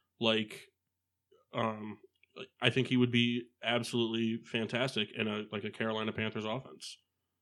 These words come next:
I think he'd be really good 'cause he's a good run blocker. He's a great leader. And if you put him out there, you know, you give him, like, the Funchess guy type of receiver that can run the deep route or slant across the middle.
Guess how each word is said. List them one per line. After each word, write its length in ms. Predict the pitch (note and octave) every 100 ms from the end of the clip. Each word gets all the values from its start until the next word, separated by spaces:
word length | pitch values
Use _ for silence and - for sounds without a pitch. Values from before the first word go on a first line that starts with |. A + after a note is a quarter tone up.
| _ -
I 80 |
think 140 | A2 G#2+
he'd 100 | G#2+
be 80 | A2
really 200 | A2 A2
good 80 | A2+
'cause 80 |
he's 100 | A2+
a 40 | G#2
good 180 | B2 C3+
run 180 | A2+
blocker. 520 | G#2+ G#2+ - A2 B2 - _ _
He's 140 | - G#2+
a 40 |
great 220 | G#2+ B2+
leader. 400 | B2+ B2 G#2 B2 - _ _ _ _
And 440 | A#2+ A2+ G#2+ G#2+ G#2 - _ -
if 160 | A2+ A#2
you 80 |
put 160 | A2+ B2+
him 140 | A#2+
out 180 | B2 C3+
there, 340 | A2+ G#2+ B2+ - _ _ -
you 120 | A2
know, 200 | G#2+ A2+
you 120 | A2
give 160 | A2+ A2
him, 120 | A2+
like, 220 | G#2+ - G#2+
the 100 | G#2
Funchess 460 | B2 A2+ A#2+ A2
guy 360 | A2 A2 A2 A2
type 240 | - A2+
of 80 | A2
receiver 320 | G#2+ A2+ A2 G#2+
that 140 | G#2
can 140 | A2
run 120 | A2 B2
the 60 |
deep 220 | A#2+ B2
route 180 | A#2 A2+
or 280 | A2+ A2 A2 - - _
slant 280 | - A#2+ A#2
across 240 | A2+ A2+
the 100 | -
middle. 360 | A2+ G#2+ A#2+